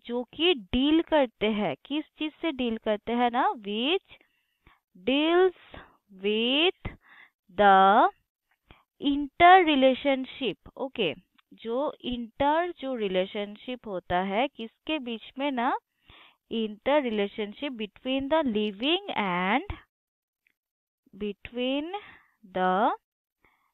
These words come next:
living and non-living objects,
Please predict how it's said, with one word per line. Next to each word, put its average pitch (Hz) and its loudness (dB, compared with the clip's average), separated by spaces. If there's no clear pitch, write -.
living 214 -4
and 214 -2
non-living 294 -4
objects, 185 -4